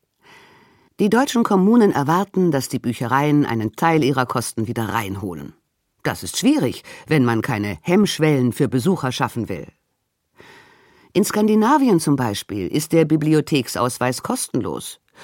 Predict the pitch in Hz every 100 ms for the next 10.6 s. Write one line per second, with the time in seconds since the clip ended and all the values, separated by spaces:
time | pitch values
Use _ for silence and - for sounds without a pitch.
0 | - 170 135 - - 160 143 - 123 -
1 | - 160 - 160 - 110 170 185 165 165
2 | 190 156 123 147 156 247 269 190 104 95
3 | 73 - _ _ _ _ - - _ _
4 | _ - 196 269 - 190 226 - _ -
5 | 285 254 147 92 - - 113 117 - 117
6 | 107 90 - - - _ _ _ _ -
7 | - - - 165 - 139 151 175 156 156
8 | 156 - 202 208 - 135 107 - - 165
9 | 214 208 147 151 135 107 73 - - -
10 | - 170 202 156 147 196